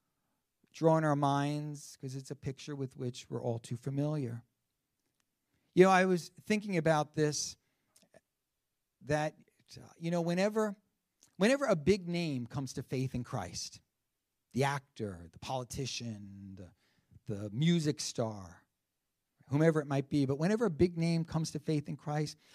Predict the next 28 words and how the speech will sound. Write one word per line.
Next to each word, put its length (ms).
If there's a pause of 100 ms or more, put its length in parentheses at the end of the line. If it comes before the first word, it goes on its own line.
the 100
church 300
gets 180
all 200
excited, 540
doesn't 300
it? 100 (1400)
Right? 140
We, 240 (400)
and 140
we 80
give 160
them 120
a 80
platform 680
to 120
preach 440
and 180
teach, 320
often 380
long 260
before 300
they're 120
ready 280
to 80
handle 360
that 200
platform. 640